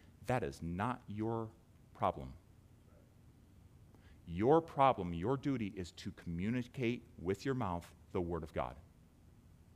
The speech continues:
Every Sunday, every Sunday night,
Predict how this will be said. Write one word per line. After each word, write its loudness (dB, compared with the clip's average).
Every 8
Sunday, 4
every -6
Sunday 2
night, 4